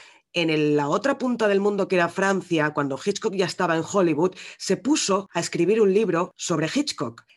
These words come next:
¿Y qué importancia tuvo Hitchcock en la Nouvelle Vague? Y recordemos que la Nouvelle Vague es un movimiento importantísimo en la historia del cine, igual que puede serlo el neorrealismo italiano. Entonces, este documental nos enseña cómo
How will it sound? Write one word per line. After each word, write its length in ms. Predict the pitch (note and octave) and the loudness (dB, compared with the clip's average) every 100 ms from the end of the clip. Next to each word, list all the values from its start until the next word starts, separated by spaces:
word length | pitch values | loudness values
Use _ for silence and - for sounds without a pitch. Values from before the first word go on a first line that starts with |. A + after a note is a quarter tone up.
| _ F#3 | _ -2
¿Y 300 | F#3 F3 _ | -2 -2 _
qué 120 | B3+ | -2
importancia 640 | C4+ B3+ A3 A#3 A3+ A#3 A3+ | -2 -2 0 0 0 -2 2
tuvo 260 | A3 A3 | 2 2
Hitchcock 360 | G3 F3+ A#3+ A#3 | 2 0 -2 0
en 100 | F3+ | 2
la 80 | D#3 | 2
Nouvelle 320 | E3 F#3+ G#3+ | 2 4 4
Vague? 300 | F#3 A#3 A#3 | 4 2 0
Y 160 | D#3+ C#3+ | -2 -2
recordemos 500 | D#3 D#3 D3+ G3+ B3+ | -2 -2 0 0 0
que 120 | G#3 | 2
la 80 | D3 | 2
Nouvelle 260 | D#3 B3 | 2 0
Vague 300 | F#3 C#3+ G3 - _ | 0 0 -2 -6 _
es 180 | F#3+ F#3 | -4 -2
un 120 | B3+ | 0
movimiento 480 | A3 E3+ F3 G3 B3 | 2 2 0 0 -2
importantísimo 1160 | A3+ F3 F3 F3 C#3 C#3+ - A#3 E3+ D#3 D#3+ - _ | -2 0 0 0 -2 -2 -2 -2 0 0 0 -2 _
en 200 | - D#3 | -6 -2
la 60 | |
historia 320 | C#3+ - F#3+ G3+ | -2 -2 0 2
del 160 | D#3+ | 0
cine, 220 | A3 C4 | -2 0
igual 220 | F#3 D#3+ D#3 | 2 2 0
que 100 | F#3 | 0
puede 240 | F3 D#3+ | 0 0
serlo 240 | D#3 D#3+ | -2 2
el 200 | A3+ F3+ | 2 2
neorrealismo 640 | D#3+ D#3+ D#3 D3+ D#3+ E3 F#3 | 0 2 2 2 0 2 0
italiano. 480 | - C3+ F#3+ G3+ | 0 0 2 2
Entonces, 480 | D#3+ E3 D3+ D3+ D3 - - - _ | 2 0 -2 -2 -4 -8 -20 -20 _
este 240 | G3 - C4 | -4 0 0
documental 540 | D4 B3+ A#3 A#3 A#3+ | 0 0 0 0 2
nos 160 | A3+ F#3+ | 2 0
enseña 560 | F#3 G#3+ G3+ D3 D3+ - | 0 0 2 0 -4 0
cómo 380 | A#3 G#3 C3+ | 2 2 0